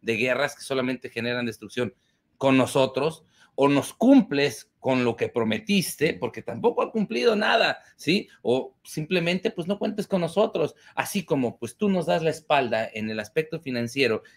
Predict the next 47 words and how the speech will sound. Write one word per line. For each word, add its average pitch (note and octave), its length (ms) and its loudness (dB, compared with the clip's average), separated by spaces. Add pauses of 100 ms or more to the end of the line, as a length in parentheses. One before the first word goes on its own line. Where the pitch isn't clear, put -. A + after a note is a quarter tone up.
que C#3 240 2
queremos D#3+ 640 2
para A2 360 -6
dejar D3 520 -2 (200)
de A2+ 220 -6
tener C3+ 420 -2
caravanas, C3+ 800 0
para B2 380 -4
ten-, A#2+ 400 -8
para A#2+ 320 -2
poder, D3+ 340 0 (300)
eh, C3 200 -2
<laughs> C3 260 -8
impulsar D#3 420 -2
los E3 140 -4
desarrollos, C#3 380 -4
para A#2 200 -2
que B2 100 -8
no C#3 60 -4
exista D#3 400 -8
esa C#3 180 -6
migración C3 460 -4
de B2+ 60 -4
la A#2+ 140 2
que - 120 -10
tanto A3 400 -2
tú G#3 120 4
te D3+ 140 -4
quejas, - 420 -4 (800)
te D3 100 -8
prefieres F#3 460 4
ir G3 100 4
a F#3 60 6
gastar E3+ 300 2
el E3 100 -2
dinero E3+ 240 0
en D#3+ 80 -4
pistolitas D#3 800 -2
para A#2+ 260 -2
que - 80 -18
se - 120 -4
anden D3 180 -2
matando C#3 360 -4
allá C#3 120 -6
niños C#3 300 -4
en A2+ 100 -2
Ucrania, B2+ 400 -2